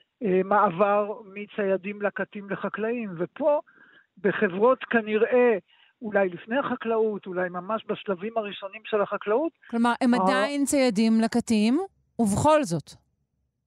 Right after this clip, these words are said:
Speaker 1: ובכל זאת הם מקימים את אותם מבנים ענקיים. השאלה הכי פשוטה, האנשים שבנו את זה, מאיפה הביאו להם את האוכל?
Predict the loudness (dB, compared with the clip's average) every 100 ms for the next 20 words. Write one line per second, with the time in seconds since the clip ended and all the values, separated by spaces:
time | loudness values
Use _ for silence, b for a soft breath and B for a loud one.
0 | _ _ _ 0 2 4 2 2 2 0
1 | 0 -2 -2 0 -2 -4 -4 -4 -2 0
2 | 0 0 -4 -6 -6 -4 -4 -4 -6 -8
3 | -6 -2 0 0 2 4 4 4 0 -6
4 | -12 0 4 4 2 -4 -8 -12 -16 -12
5 | -8 -6 -4 -6 -4 -6 -4 -4 -4 -6
6 | -2 -2 -2 -4 -2 -2 -4